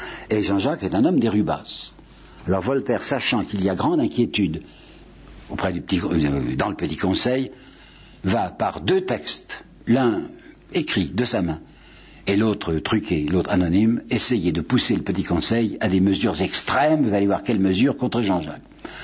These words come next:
Premier texte, c'est une lettre à François Tronchin, du Petit Conseil, que monsieur Bernard Gaillebin a retrouvé et publié il y a quelques années, où Voltaire dit explicitement ceci : « Le Petit Conseil sera traîné dans les boues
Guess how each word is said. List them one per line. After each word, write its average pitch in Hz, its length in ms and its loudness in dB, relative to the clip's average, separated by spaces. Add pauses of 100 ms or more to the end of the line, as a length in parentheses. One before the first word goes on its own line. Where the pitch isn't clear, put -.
(600)
Premier 123 320 2
texte, 147 320 -2
c'est 98 140 -2
une 107 100 6
lettre 117 240 0
à 98 160 4
François 101 320 -2
Tronchin, 98 520 0 (680)
du 76 160 -2
Petit 82 160 -2
Conseil, 104 520 0
que 107 100 2
monsieur 90 760 2 (140)
Bernard 90 320 0
Gaillebin 90 360 0
a 95 100 2
retrouvé 92 380 2
et 82 60 0
publié 90 320 0
il 107 40 4
y 101 40 2
a 87 60 -2
quelques - 360 0
années, 87 260 -2 (760)
où 104 60 2
Voltaire 107 360 0
dit 107 140 4
explicitement 107 640 2
ceci : « - 500 -2 (640)
Le 92 100 2
Petit 135 340 0
Conseil 85 540 0
sera 104 320 0
traîné 147 560 2
dans 110 140 2
les 117 180 4
boues 95 460 2